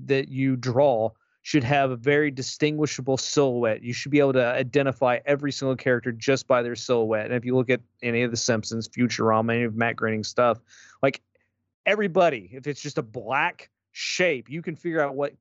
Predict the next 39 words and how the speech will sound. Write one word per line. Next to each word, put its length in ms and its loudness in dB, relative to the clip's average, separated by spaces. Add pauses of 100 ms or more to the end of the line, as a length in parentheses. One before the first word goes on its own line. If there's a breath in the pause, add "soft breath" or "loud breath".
that 200 -6
character 460 -4
is. 320 -6
And 100 0
the 60 0
same 260 0
thing 160 0
goes 220 4
for 160 -6
surf 320 0
Nazis, 560 -6 (400)
because 520 2 (200)
all 240 6
of 60 -6
them 140 2
have 220 -2
a 60 -4
very 280 2
distinctive 520 -6
look. 380 0
You 120 -2
could 140 2
identify 640 0
them 260 -8
by 220 0
their 160 -4
silhouette. 760 -4 (380 soft breath)
Um, 400 2 (560 soft breath)
you 60 -16
know, 200 -12
maybe 380 4
the, 200 4
like, 200 2
the 80 -6
Clockwork 580 0
Orange 560 0
homage 640 -2
isn't, 400 -4
like, 200 -2